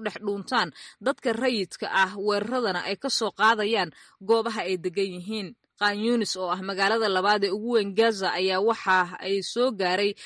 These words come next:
burbur baahsanay intii lagu guda jiray weerarkii cirka iyo dhulka ahaa ee horraantii sanadkan bilowday. Tobannaan kun oo qoysas ah ayaa mar kaleta ka qaxay goobihii ay markii horeta gabaadyada ka dhigteen. Boqolaal qoysas ah oo alaabtooda gacmaha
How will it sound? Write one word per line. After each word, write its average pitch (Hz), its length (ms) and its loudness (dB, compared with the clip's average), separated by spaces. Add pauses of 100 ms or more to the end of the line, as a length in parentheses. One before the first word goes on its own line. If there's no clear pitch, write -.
(180)
burbur 247 400 0
baahsanay 196 560 0
intii 240 320 -4
lagu 226 160 -2
guda 190 240 0
jiray 196 320 0
weerarkii 214 560 0
cirka 233 260 -4
iyo 190 140 -2
dhulka 247 320 -4
ahaa 165 280 0 (280)
ee 240 160 0
horraantii 262 480 0
sanadkan 190 640 -2
bilowday. 185 480 2 (360)
Tobannaan 202 520 0
kun 262 240 -2
oo 196 120 -4
qoysas 202 440 -2
ah 147 80 0
ayaa 196 240 0
mar 233 160 0
kaleta 190 400 -4
ka 254 160 -6
qaxay 175 340 -4 (300)
goobihii 233 560 4
ay 208 80 0
markii 247 320 -2
horeta 190 400 -2
gabaadyada 190 640 0
ka 196 120 -8
dhigteen. 190 460 -4 (220)
Boqolaal 185 560 2
qoysas 202 440 0
ah 190 200 -4
oo 196 160 -6
alaabtooda 202 640 2
gacmaha 190 460 0